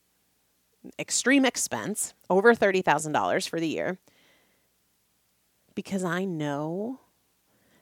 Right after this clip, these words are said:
that it will return so much more by being in an environment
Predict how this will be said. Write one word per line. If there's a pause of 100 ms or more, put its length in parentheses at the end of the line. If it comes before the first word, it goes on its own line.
(140)
that
it
will
return
so
much
more
by (160)
being
in
an
environment